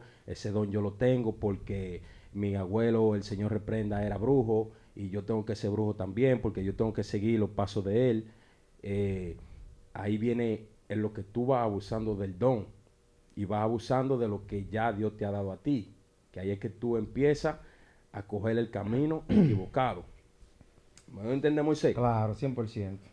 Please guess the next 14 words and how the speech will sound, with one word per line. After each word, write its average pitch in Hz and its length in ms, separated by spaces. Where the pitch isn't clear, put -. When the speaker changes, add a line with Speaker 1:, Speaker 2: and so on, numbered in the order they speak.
Speaker 1:
Y 117 140
ahí 117 200
es 135 80
que 135 140
viene 131 540
la 104 280
parte 117 320
donde 104 460
viene 107 280
el 110 80
abuso 113 400
del 98 140
don 92 160
espiritual. 85 580